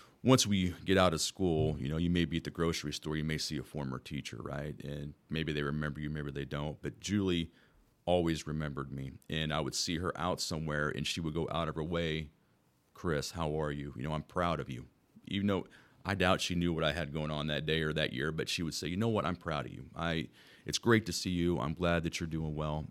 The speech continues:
And she's continued to do that for me. And, you know, for her to, to do that and to, uh, write that, um, just profoundly grateful. Um,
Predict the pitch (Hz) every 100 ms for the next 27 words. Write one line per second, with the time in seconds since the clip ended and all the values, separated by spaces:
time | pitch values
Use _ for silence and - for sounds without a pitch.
0 | - 80 82 80 76 - - - _ _
1 | _ _ - 104 - 95 110 98 85 87
2 | 92 73 - 71 71 69 - - 80 80
3 | 80 78 - - 90 85 - - 90 85
4 | 80 - 78 78 78 - 73 73 82 78
5 | 76 76 - 76 76 - 80 78 71 65
6 | 65 73 87 82 76 78 - - _ -
7 | _ - - - - - - _ _ -
8 | - - _ _ - 92 - - _ _
9 | _ _ - 80 - 82 78 65 60 69
10 | - - 58 - - 76 73 76